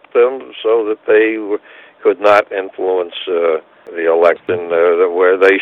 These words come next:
should have. They have the, uh, the right to receive these, uh, tax deductions that everybody else does on the left and right. But she didn't like that idea, and she was given a bonus for how good she was.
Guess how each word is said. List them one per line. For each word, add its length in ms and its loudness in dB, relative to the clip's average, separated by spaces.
should 180 4
have. 200 0
They 400 4
have 100 2
the, 380 -4
uh, 220 -6
the 80 2
right 400 2
to 100 -2
receive 640 -8
these, 280 -6
uh, 400 -2
tax 220 0
deductions 600 -2
that 140 0
everybody 560 2
else 260 4
does 240 2
on 200 -2
the 60 -6
left 440 -4
and 260 -2
right. 320 -6
But 200 -14
she 120 -4
didn't 320 -2
like 260 2
that 200 0
idea, 680 0
and 140 -10
she 100 0
was 260 2
given 280 4
a 60 4
bonus 460 4
for 260 0
how 160 4
good 280 -6
she 160 -10
was. 440 -4